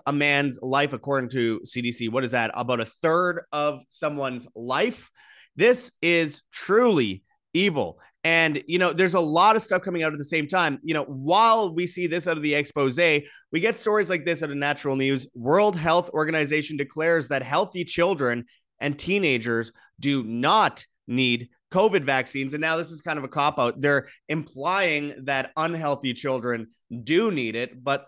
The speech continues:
most of the reason why so many children are unhealthy are from the other injections that they've been given from birth. So that is a total cop-out, but you see them actually going back, pushing back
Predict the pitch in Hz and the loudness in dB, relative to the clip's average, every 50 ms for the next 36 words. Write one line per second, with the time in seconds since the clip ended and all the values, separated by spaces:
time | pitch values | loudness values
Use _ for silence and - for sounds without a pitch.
0 | _ _ 139 135 - 151 160 160 160 165 156 - 147 147 143 143 143 139 135 131 | _ _ -18 -16 -12 -10 -4 0 0 0 0 -2 -2 -2 0 0 0 0 -2 -2
1 | 131 127 131 127 - 139 135 131 123 120 120 - - 147 135 135 131 120 113 113 | -2 -2 -2 -2 -4 -6 -6 -4 -4 -6 -6 -8 -6 -4 -4 -2 -4 -4 -4 -4
2 | 113 110 107 117 131 135 139 131 127 107 107 113 110 - 139 123 127 139 147 175 | -4 -6 -6 -4 -2 -2 -2 -2 -2 -4 -4 -4 -4 -4 -4 -4 -2 -2 -4 -2
3 | 208 208 180 143 131 120 113 120 110 104 - - - 107 101 101 101 123 110 110 | -2 -2 0 0 -2 -2 -4 -4 -6 -6 -8 -10 -12 -14 -14 -10 -8 -8 -8 -6
4 | - 120 110 101 110 107 107 117 110 101 98 - - 113 104 95 90 - 110 98 | -6 -8 -8 -8 -8 -6 -6 -8 -8 -8 -10 -10 -8 -8 -8 -8 -10 -14 -12 -10
5 | 107 98 95 - - - - - 190 196 185 160 - - - - - - - - | -10 -10 -10 -12 -16 -16 -8 -2 2 2 2 2 0 -4 -12 -20 -20 -18 -4 -2
6 | 175 185 196 190 202 208 190 165 160 151 165 160 147 135 - - 165 151 156 156 | 0 0 2 2 2 0 0 0 -4 -6 -6 -6 -6 -6 -6 -4 -4 -2 -2 -2
7 | 160 143 143 139 - 156 156 151 - - 170 180 175 180 - 208 240 277 294 285 | -2 -2 -2 -2 -4 -6 -6 -6 -8 -8 -8 -8 -6 -8 -8 -6 -4 -2 0 0
8 | 254 214 175 190 196 190 - - 185 170 147 165 165 165 165 151 135 139 139 139 | 0 0 -2 -2 -4 -4 -4 -6 -6 -4 -2 -2 -2 -2 -2 -2 -2 -2 -2 -2
9 | 139 _ - 185 190 - 190 156 143 135 139 147 147 | -4 _ -8 -6 -6 -6 -8 -6 -2 -2 -2 -2 -2